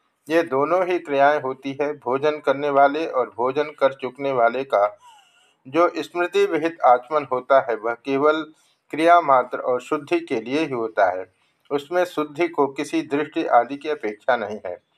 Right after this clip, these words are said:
वहाँ आचमन के अंगभूत जल में प्राण के वस्त्र विज्ञान का तो इति कर्तव्यता रूप से विधान किया जाता है। उसके करने पर आचमन की शुद्ध्यर्थता का बाध होता है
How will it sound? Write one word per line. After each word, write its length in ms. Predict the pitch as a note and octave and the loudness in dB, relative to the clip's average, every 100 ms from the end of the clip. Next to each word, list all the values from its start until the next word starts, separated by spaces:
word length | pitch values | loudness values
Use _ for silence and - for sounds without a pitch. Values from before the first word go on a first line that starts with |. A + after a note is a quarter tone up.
| _ _ _ _ _ - | _ _ _ _ _ 0
वहाँ 280 | D3+ E3+ F3 | 2 4 4
आचमन 420 | D3 C3+ D#3+ F3 E3+ | 4 2 0 -6 -2
के 180 | E3 | -4
अंगभूत 640 | - C#3+ D#3 D3 C#3+ C#3+ A2+ | 0 -2 0 -2 -2 -4 2
जल 180 | C3+ | 2
में 240 | D3 A#2+ - | 2 -8 -4
प्राण 360 | B2 C3 D3 | 2 4 4
के 180 | D3 B2+ | 0 -6
वस्त्र 340 | A2 C#3 C#3 D3+ | -2 -2 -2 -6
विज्ञान 500 | C#3 B2 C3 C3 C#3+ | -6 -2 0 2 2
का 180 | C#3 | 0
तो 360 | C#3+ A2 A#2 _ _ _ _ _ | 2 -2 -8 _ _ _ _ _
इति 260 | D#3+ E3 F#3 | -6 -2 -2
कर्तव्यता 760 | F3+ C#3 C3+ C3+ B2 C3+ D3+ | 2 2 2 -6 -2 2 4
रूप 240 | C#3+ C3+ C3+ | 4 2 -6
से 160 | C#3 | -6
विधान 460 | C3 A#2 G#2 C3 C3 | -6 -4 0 0 0
किया 260 | - A#2 G#2 | -2 -2 0
जाता 400 | G#2 G#2 - F2+ | -2 -4 -4 -6
है। 140 | F2+ _ _ _ _ _ _ _ | -8 _ _ _ _ _ _ _
उसके 300 | D3+ D3 F#3 | -8 -2 -2
करने 400 | F3 E3+ D#3 E3 | 2 2 2 0
पर 200 | E3+ E3 | 2 0
आचमन 540 | - C3 C3 D3+ E3 F3 | 4 4 4 0 -8 -6
की 200 | D#3+ D3+ | -6 -6
शुद्ध्यर्थता 960 | - A2+ - B2+ C#3 C3+ C#3+ D#3 D#3 | -6 -10 0 4 4 2 2 6 6
का 260 | D3+ A#2 G#2+ | 6 4 4
बाध 300 | A#2 B2+ C3 | 4 4 4
होता 360 | A#2 A#2 G#2+ | -2 0 2
है 160 | F2+ | 2